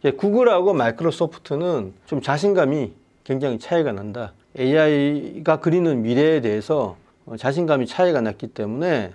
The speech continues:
구글은 빠졌지만 마이크로소프트는 시간 외에서 반등을 한 겁니다. 그게 마이크로소프트가 반등하니까 실적이 별로였던 아레스타 네트워크스도 시간에 주가가 반전을 했죠. 주 매출처가 마이크로소프트이기 때문에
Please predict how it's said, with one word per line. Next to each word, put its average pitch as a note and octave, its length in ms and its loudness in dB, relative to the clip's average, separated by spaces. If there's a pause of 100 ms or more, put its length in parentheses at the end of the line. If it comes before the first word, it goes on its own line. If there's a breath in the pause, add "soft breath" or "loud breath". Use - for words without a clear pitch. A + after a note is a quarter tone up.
(160)
구글은 E3+ 440 4
빠졌지만 D3 760 0
마이크로소프트는 B2+ 1040 -2 (100)
시간 E3+ 380 0
외에서 A2+ 420 0
반등을 B2 440 -6
한 D#3+ 180 -8
겁니다. G2 460 -10
그게 D3 120 -4
마이크로소프트가 G3 840 0
반등하니까 C#3+ 880 2 (160)
실적이 F#3 460 2
별로였던 C#3+ 580 2
아레스타 C#3 400 -2
네트워크스도 A#2 880 -4
시간에 D3+ 420 -2
주가가 B2 360 -2
반전을 B2 540 -4
했죠. G2 340 -12 (160)
주 E3 180 2
매출처가 C3+ 840 0
마이크로소프트이기 C3 880 -2
때문에 A2 580 -4